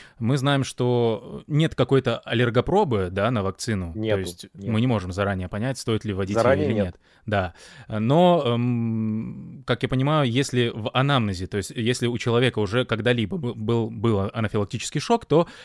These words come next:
Speaker 1: это является противопоказанием.
Speaker 2: Официальным противопоказанием на сегодня, да.
Speaker 1: Да. А, соответственно, но, э, есть случаи, и вы, по-моему, даже его приводили, что люди, у которых был в анамнезе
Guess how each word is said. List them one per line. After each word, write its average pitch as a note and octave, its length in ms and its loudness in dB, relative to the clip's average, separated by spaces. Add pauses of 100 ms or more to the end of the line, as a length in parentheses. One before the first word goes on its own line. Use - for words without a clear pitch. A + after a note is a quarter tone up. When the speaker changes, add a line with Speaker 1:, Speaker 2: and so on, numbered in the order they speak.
(120)
Speaker 1:
это F#3+ 200 0
является A#2 840 0 (120)
противопоказанием. A2+ 760 -2
Speaker 2:
Официальным D3+ 400 4
противопоказанием B2 720 2
на G#2+ 80 -4
сегодня, F2+ 400 -6
да. D#2+ 200 -8
Speaker 1:
Да. F#2 300 -4 (560)
А, G#2 340 -2
соответственно, A2+ 540 -2
но, D3 360 2
э, A#2+ 300 -2
есть C#3+ 680 -6
случаи, E3+ 360 -4
и B2+ 100 -2
вы, A2+ 100 2
по-моему, G#2+ 320 0
даже G2 240 -2
его G2 100 -4
приводили, D3+ 480 -2
что A2+ 500 -2
люди, B2+ 680 -2
у A2+ 120 -2
которых G#2+ 340 -2
был G#2+ 240 0
в C#3+ 60 0
анамнезе E3+ 520 0